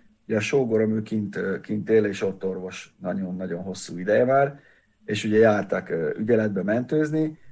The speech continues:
mindig, amikor egy autógyárnak egy új modellje kijött, ők kaptak, ö, egy D V D-n vagy papíralapon szépen ott volt, ö, egy ilyen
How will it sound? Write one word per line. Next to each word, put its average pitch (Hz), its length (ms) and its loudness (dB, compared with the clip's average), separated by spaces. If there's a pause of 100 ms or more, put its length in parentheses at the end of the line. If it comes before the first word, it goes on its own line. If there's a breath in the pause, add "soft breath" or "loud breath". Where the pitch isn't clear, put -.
mindig, 120 420 0
amikor 101 300 0
egy 92 140 0
autógyárnak 98 600 0
egy 87 140 -6
új 110 100 0
modellje 82 400 -4
kijött, 180 480 -2 (500)
ők 104 180 -12
kaptak, 107 440 0
ö, 90 320 -2
egy 90 220 -8 (340)
D 104 60 -8
V 107 300 0
D-n 92 200 -8
vagy 92 160 -8
papíralapon 90 760 -6
szépen 90 400 -8
ott 85 140 -10
volt, 80 280 -8
ö, 76 320 -4
egy 87 360 -10
ilyen 85 320 -6